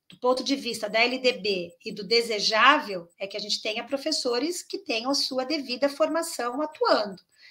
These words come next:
né? Então, se vai dar aula de química, é o licenciado em química, se vai ser professor do Fundamental um e da educação infantil, que tem ali a pedagogia. E essa é uma realidade,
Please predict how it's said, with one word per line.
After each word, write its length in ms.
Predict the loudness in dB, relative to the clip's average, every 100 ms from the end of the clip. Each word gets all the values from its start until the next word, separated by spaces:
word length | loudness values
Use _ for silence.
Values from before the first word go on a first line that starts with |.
| _ _
né? 140 | -6
Então, 200 | -4 -6
se 100 | -4
vai 160 | -2 -2
dar 100 | -2
aula 120 | -2
de 120 | -2
química, 440 | -4 -6 -6 -2 0
é 20 |
o 20 |
licenciado 640 | -2 -6 -8 -6 -6 -6
em 100 | -12
química, 560 | -8 -6 -6 -8 -8 -10
se 220 | -10 -8
vai 160 | -6 -6
ser 420 | -8 -4 -4 -4 -10 -18 -18
professor 440 | -12 -6 -4 -2 -2
do 120 | -4
Fundamental 720 | -8 -2 0 -2 0 0 0
um 80 | -2
e 40 |
da 100 | -4
educação 440 | -2 -4 -4 -6 -8
infantil, 540 | -6 0 2 4 4
que 140 | 2 -4
tem 320 | -2 0 -2
ali 260 | -4 -2
a 80 | -2
pedagogia. 840 | -4 -8 -2 0 2 2 0 -2 -4 _ _ -20 -20 -20 _ _ _ _ _ _ _ _
E 160 | 10 12
essa 240 | 12 10
é 40 | 6
uma 120 | 8
realidade, 960 | 6 4 0 6 8 10 8 8 6